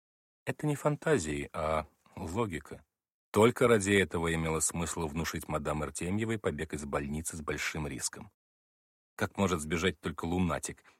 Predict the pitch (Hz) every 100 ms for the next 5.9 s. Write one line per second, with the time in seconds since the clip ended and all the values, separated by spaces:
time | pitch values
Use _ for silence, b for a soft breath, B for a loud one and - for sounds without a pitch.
0 | b 90 95 80 82 85 - 117 151 92
1 | 82 - - 95 80 80 107 104 92 73
2 | 85 - 82 - 95 - - 82 - 90
3 | - 87 - 85 76 78 - 82 73 62
4 | - b b - 80 78 73 71 85 -
5 | 104 71 76 - 73 - - -